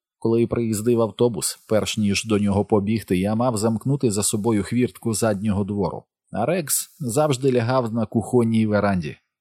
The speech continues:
Звідти його кликала і годувала моя мама, повернувшись з місцевої залізничної станції, куди вона відвозила батька. Я ніколи не забував зачиняти ту хвіртку. Принаймні,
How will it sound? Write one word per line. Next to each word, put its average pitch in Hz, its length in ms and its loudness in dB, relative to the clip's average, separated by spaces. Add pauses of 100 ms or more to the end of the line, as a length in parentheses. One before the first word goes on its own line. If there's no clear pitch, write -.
(100)
Звідти 135 440 0
його 110 220 4
кликала 113 420 0
і 90 60 0
годувала 95 500 0
моя 80 260 -4
мама, 98 480 -2
повернувшись 90 800 -2
з 87 40 -6
місцевої 92 600 -2
залізничної 92 720 -2
станції, 95 600 -2 (280)
куди 95 240 -2
вона 90 340 -2
відвозила 90 580 -4
батька. 85 420 -10 (1120)
Я 104 120 -6
ніколи 117 420 2
не 98 100 2
забував 98 460 0
зачиняти 95 560 -2
ту 92 140 -4
хвіртку. 87 540 -8 (180)
Принаймні, 101 680 -2